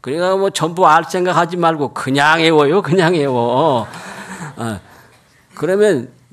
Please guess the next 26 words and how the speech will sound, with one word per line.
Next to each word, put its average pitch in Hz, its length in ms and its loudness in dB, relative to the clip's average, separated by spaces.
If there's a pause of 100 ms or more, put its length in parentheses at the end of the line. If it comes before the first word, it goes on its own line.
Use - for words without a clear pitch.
(160)
그 190 380 0
외우는 196 540 2
자리 208 340 2
떠나지 226 400 2
않고 196 340 2
바로 208 300 -2
성불하는 196 580 2
게 180 120 0
이게 160 160 -2
불가사의 151 560 -2
성불이거든요. 104 720 -8 (1500)
그렇게 180 380 -6
돼 196 200 2
있는 185 320 0
게 185 180 0
이게 151 580 -4
한국 139 520 -10
불교 107 640 -10 (600)
이 95 460 -20 (300)
지송경입니다. 98 960 -12 (600)
그래서 123 260 -14
이런 127 360 -8
것들만 123 500 -8
잘 110 800 -8
이해를 110 440 -10
하면 104 440 -10